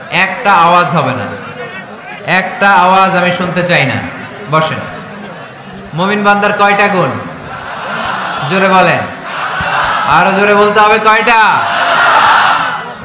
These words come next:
এই সাতটা গুণ যদি কেউ অর্জন করে, ওয়ারিস সূত্রে সে জান্নাতি। মাঝে মাঝে জমির মধ্যে লেখা,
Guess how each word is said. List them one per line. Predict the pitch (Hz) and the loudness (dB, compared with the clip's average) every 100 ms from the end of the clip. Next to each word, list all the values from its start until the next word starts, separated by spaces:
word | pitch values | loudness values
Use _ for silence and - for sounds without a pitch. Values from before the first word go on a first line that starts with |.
| - - 226 190 - - - - - - - | -18 -16 -16 -16 -20 -20 -20 -20 -20 -20 -12
এই | 143 | -6
সাতটা | 196 175 185 | -2 -2 -2
গুণ | 175 196 | -4 -4
যদি | 190 185 | -4 -4
কেউ | 185 180 | 0 2
অর্জন | 175 151 180 170 | 2 0 -4 -2
করে, | 175 180 - - - - - - - - | 0 0 0 -8 -14 -16 -18 -20 -20 -4
ওয়ারিস | 139 175 185 185 - | 2 4 2 0 -4
সূত্রে | 196 190 175 | -6 -4 -6
সে | 175 147 | -4 -4
জান্নাতি। | 151 139 117 104 98 - - - - - - | -4 -4 -8 -10 -14 -16 -18 -18 -16 -16 -4
মাঝে | 170 190 | 0 2
মাঝে | 202 202 202 | 2 2 0
জমির | 165 196 208 | 0 -2 0
মধ্যে | 208 190 196 | 0 0 2
লেখা, | 190 185 185 151 | 2 2 2 2